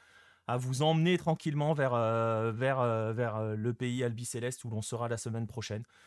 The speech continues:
Et, euh, en fin d'émission, on aura aussi, euh, on aura aussi une séquence en partenariat avec The Bet parce que vous l'avez vu, et si on va en Argentine, c'est grâce à eux. On a un partenariat avec, euh, avec, euh, The Bet qui nous permet, qui,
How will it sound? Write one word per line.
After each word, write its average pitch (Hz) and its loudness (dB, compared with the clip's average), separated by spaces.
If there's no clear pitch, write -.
Et, 120 4
euh, 120 6
en 170 4
fin 190 2
d'émission, 175 0
on 135 -4
aura 156 2
aussi, 170 -4
euh, 123 2
on 135 -2
aura 135 2
aussi 131 -2
une 147 0
séquence 170 0
en 151 0
partenariat 135 -2
avec 131 -2
The 131 -2
Bet 131 -2
parce - -12
que 127 -4
vous 120 -4
l'avez 127 0
vu, 131 -6
et 123 -4
si - -6
on 123 -2
va 135 0
en 135 0
Argentine, 131 -4
c'est 120 -4
grâce 123 -2
à 127 0
eux. 151 -4
On 110 -6
a 135 -4
un 151 -2
partenariat 127 -4
avec, 120 -2
euh, 113 0
avec, 120 -4
euh, 107 0
The 101 -4
Bet 117 -2
qui - -4
nous 185 4
permet, 151 0
qui, 107 -4